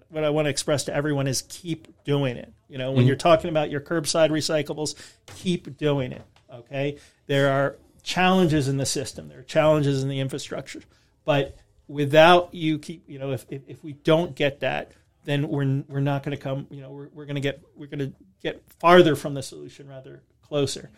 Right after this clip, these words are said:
Speaker 1: Uh, a lot of consumer brands have signed on to the, uh, uh, Ellen MacArthur Foundation's pledge,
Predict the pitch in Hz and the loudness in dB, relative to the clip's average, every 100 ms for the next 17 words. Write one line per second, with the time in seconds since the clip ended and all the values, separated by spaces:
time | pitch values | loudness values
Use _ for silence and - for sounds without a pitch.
0 | _ _ _ - 143 156 151 147 160 151 | _ _ _ -6 -2 2 4 10 10 10
1 | - 143 170 147 135 139 143 139 - 147 | 2 -2 -2 -2 -2 -2 -2 -2 -4 -8
2 | 131 - 143 139 139 139 135 143 131 131 | -10 -10 -6 -4 -4 -4 -6 -8 -6 -4
3 | 135 - 90 143 139 143 151 139 131 151 | -6 -6 -6 -6 -6 -6 -4 -4 -6 -10
4 | 135 151 135 147 139 135 147 - - 143 | -10 -10 -10 -8 -6 -6 -6 -10 -8 -8
5 | 139 | -8